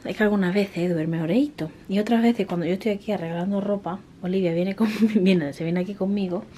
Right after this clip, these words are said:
o sea, metiendo la ropa en los armarios. Olivia viene aquí conmigo y se tumba en la <laughs> cama.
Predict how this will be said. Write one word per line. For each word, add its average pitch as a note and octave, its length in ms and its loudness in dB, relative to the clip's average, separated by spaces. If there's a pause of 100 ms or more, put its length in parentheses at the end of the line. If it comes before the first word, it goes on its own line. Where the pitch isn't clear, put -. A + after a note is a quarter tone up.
(300)
o - 20 -16
sea, E3 300 0
metiendo E3+ 480 0
la E3+ 80 2
ropa F3 200 -2
en E3 60 0
los E3 120 -4
armarios. F3+ 460 0 (500)
Olivia G3 320 4
viene F3+ 240 2
aquí G3 160 -2
conmigo G3+ 480 2
y G#3 60 -4
se F3 100 -6
tumba F3 260 -2
en F3+ 60 0
la E3+ 100 -2
<laughs> - 160 4
cama. B3 160 2